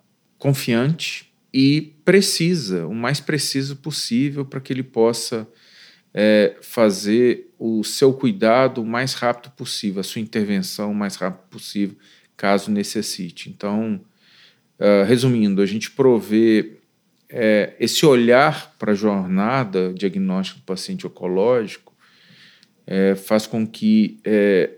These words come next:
o cliente esteja no centro, nas suas necessidades,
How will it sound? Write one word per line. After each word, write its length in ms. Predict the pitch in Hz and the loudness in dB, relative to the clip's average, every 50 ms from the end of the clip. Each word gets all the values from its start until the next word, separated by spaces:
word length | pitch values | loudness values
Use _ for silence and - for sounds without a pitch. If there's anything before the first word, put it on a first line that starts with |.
| _ _ | _ _
o 80 | - 110 | -14 -8
cliente 920 | - - 120 110 107 113 127 143 151 139 - - 127 117 104 - - _ _ _ _ _ _ - | -4 -2 -2 0 0 0 0 -2 -2 -4 -4 -8 -8 -10 -10 -12 -14 _ _ _ _ _ _ -12
esteja 440 | 113 - - - 120 113 107 110 | -12 -10 -4 0 0 2 2 2
no 120 | 107 104 95 | 0 -2 -2
centro, 560 | - - - 101 107 120 135 135 - 135 120 | -4 -6 -6 -6 -6 -6 -6 -8 -10 -12 -12
nas 280 | 123 117 110 107 104 - | -10 -6 -4 -4 -4 -4
suas 500 | - - - - 120 127 135 131 110 101 | -6 -10 -8 -4 0 2 2 2 2 0
necessidades, 1120 | 107 101 98 - 104 101 - - - 90 95 95 110 127 147 160 165 - - - - - | -2 -4 -4 -6 -8 -10 -10 -12 -10 -8 -6 -6 -6 -6 -10 -12 -12 -14 -16 -16 -16 -18